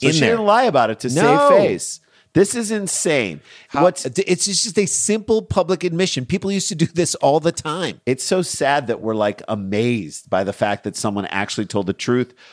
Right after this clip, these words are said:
Speaker 1: of the scenario.
Speaker 2: It's like the Chris Rock bit. The guy, "I take care of my kids." You're supposed
Speaker 1: You're supposed
Speaker 2: to.
Speaker 1: to.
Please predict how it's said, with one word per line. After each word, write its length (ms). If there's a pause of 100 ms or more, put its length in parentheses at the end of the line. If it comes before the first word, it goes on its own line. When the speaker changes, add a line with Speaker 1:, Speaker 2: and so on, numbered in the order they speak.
Speaker 1:
of 160
the 100
scenario. 360
Speaker 2:
It's 100
like 140
the 80
Chris 320
Rock 300
bit. 300 (420)
The 80
guy, 260
"I 140
take 260
care 240
of 60
my 180
kids." 380
You're 160
supposed 480
Speaker 1:
You're 80
supposed 280
Speaker 2:
to. 0
Speaker 1:
to. 260